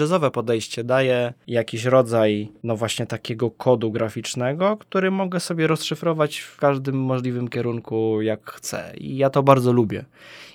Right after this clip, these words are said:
I uwielbiam sytuację, e, po koncertach, kiedy przychodzą ludzie i mówią: „Nigdy nie byłam na takim koncercie, nigdy nie byłam w ogóle na koncercie jazzowym.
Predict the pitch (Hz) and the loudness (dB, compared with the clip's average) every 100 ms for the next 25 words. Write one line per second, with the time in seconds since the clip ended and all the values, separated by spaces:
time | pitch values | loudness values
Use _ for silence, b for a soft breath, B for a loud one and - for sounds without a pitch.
0 | - 127 123 143 127 160 151 135 123 131 | -12 -10 -4 -2 4 4 4 2 0 0
1 | 131 131 - 120 117 113 110 110 - 113 | 4 4 4 0 0 0 -2 -2 -4 -4
2 | 117 120 - 113 - 117 107 110 107 110 | -4 -2 -4 -4 -4 -4 0 2 2 0
3 | 107 - 117 117 113 113 117 110 113 107 | -2 -4 -4 -4 -2 0 -2 0 0 0
4 | - 113 101 104 101 98 B B B 135 | -2 -4 0 0 -2 -6 B B B 0
5 | 135 131 127 123 131 123 117 113 - 117 | 2 2 2 2 2 2 -2 -4 -6 -6
6 | 123 113 - 131 131 127 135 131 127 135 | -4 -4 -2 -2 0 2 4 4 4 2
7 | 127 123 135 131 127 120 139 131 - 123 | 4 4 4 4 2 0 0 0 -4 -2
8 | 123 135 143 131 139 156 | -2 4 4 4 0 0